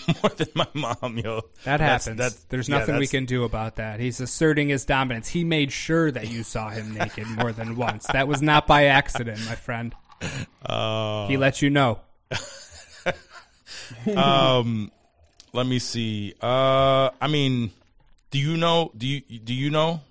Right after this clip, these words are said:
Speaker 1: when you first saw one? Let me
Speaker 2: I
Speaker 1: just
Speaker 2: do.
Speaker 1: think on this for a second.
Speaker 2: I do. The very first time I was at a relative's house.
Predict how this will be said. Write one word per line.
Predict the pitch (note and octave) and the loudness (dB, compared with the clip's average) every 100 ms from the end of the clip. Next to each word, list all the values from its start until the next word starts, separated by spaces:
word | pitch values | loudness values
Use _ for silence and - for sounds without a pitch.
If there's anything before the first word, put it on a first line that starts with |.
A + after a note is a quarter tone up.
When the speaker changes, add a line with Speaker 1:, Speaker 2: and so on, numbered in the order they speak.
| _ | _
Speaker 1:
when | - C#3 | -6 -4
you | C#3+ | -2
first | D#3+ D3+ | -4 -2
saw | D#3+ D#3+ | -2 0
one? | E3 D#3+ _ _ _ _ - A#2 | -2 -6 _ _ _ _ -14 -4
Let | |
me | A2+ | 2
Speaker 2:
I | D#3 | 6
Speaker 1:
just | F3 C3+ | 6 6
Speaker 2:
do. | |
Speaker 1:
think | - B2 | 2 -2
on | G#2+ G2+ | -2 -4
this | F#2 - | -6 -10
for | G2+ G2 | -10 -10
a | |
second. | - C3+ | -4 0
Speaker 2:
I | |
do. | B2+ C#3 G#2+ - _ _ - - - - - _ - - - | 2 2 2 -8 _ _ -20 -20 -20 -20 -20 _ -20 -8 -2
The | |
very | D3 D#3 E3 D#3+ | 4 6 6 6
first | F3 D#3+ - | 6 4 2
time | D3 C#3 | 0 0
I | B2 | 0
was | B2 B2 - - | 0 -2 -4 0
at | C#3 D#3 - - - - - - _ - - _ | 2 2 0 -10 -20 -20 -20 -20 _ -20 -20 _
a | C3+ | -2
relative's | A#2 B2+ C#3+ D3 - B2 G#2 - | 0 2 4 2 2 -2 0 0
house. | G#2+ G2 - - | 0 -4 -6 -8